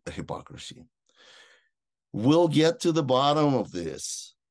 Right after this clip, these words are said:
A phrase repeated by every government operative investigating Havana syndrome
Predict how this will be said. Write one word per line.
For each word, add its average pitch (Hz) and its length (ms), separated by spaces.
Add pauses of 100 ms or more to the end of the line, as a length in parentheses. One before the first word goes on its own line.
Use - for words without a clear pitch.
(560)
A 123 100
phrase 131 540
repeated 123 520
by 107 300
every 113 540
government 101 680
operative 90 680
investigating 85 760
Havana 82 360
syndrome - 580